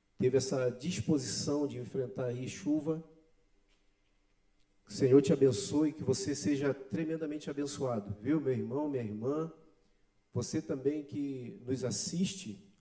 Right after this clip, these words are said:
aí pela internet, que o Senhor te abençoe também e você possa receber essa palavra no teu coração, em nome de Jesus. Amém? Queria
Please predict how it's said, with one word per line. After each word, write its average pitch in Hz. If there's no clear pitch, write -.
aí 120
pela 117
internet, 120
que 113
o -
Senhor 135
te 135
abençoe 131
também 131
e 139
você 131
possa 139
receber 139
essa -
palavra 127
no 123
teu 127
coração, 113
em 117
nome 135
de 131
Jesus. 104
Amém? 135
Queria 156